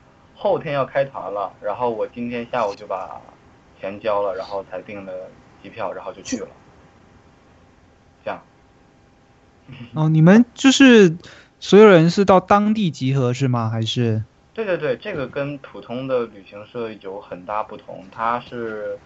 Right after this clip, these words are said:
Speaker 1: 你自费到，嗯，机票或者是其他方式到这个集合点，然后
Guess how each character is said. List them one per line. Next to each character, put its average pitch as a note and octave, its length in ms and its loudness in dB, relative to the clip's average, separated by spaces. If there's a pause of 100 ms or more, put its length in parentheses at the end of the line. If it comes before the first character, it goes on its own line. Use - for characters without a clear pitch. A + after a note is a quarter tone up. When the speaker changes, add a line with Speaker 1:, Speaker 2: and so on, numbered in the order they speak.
(260)
Speaker 1:
你 G2+ 160 -18
自 C#3+ 200 -12
费 C#3 200 -10
到， A2 400 0 (260)
嗯， F#2+ 280 -14 (1000)
机 A3+ 60 -18
票 - 340 -6 (240)
或 A2+ 80 -12
者 G2+ 140 -14
是 F#2+ 260 -18
其 - 60 -20
他 G#2+ 180 -8
方 G#2+ 220 -10
式 A2 120 -16
到 G#2 240 -4 (100)
这 - 60 -20
个 G2 120 -16
集 G2+ 160 -20
合 A2 140 -12
点， G#2+ 200 -10 (500)
然 G2 180 -10
后 G#2+ 720 -6